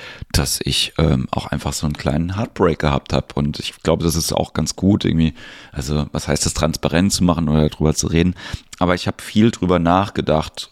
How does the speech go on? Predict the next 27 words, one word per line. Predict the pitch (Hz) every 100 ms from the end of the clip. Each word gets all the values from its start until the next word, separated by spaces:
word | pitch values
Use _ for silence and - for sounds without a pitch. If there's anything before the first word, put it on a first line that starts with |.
| -
ähm, | 73 76 73 78 76
in | -
den | 76
letzten | 73 76 - - 76 76 73 - - - _
zwei, | - 85 82 85
drei, | - 80 78 78
vier | - 80 80 73
Wochen, | 76 - 76 76 -
ähm, | 73 73 76 73 - - -
was | - 85 - -
mich | 85 80 -
glücklich | 87 80 76
macht. | - - - - _ _ - _
Und, | - 80 78 80 -
ähm, | 71 78 78 - _ -
ich | -
teile | - 90 110 -
einfach | 101 95
ein | 98
paar | - 87
Gedanken | 80 98 - - 95 90 - - -
mit | - 92 -
euch | 85 85 -
und | 80 71
hoffe, | 80 -
dass | - -
es, | -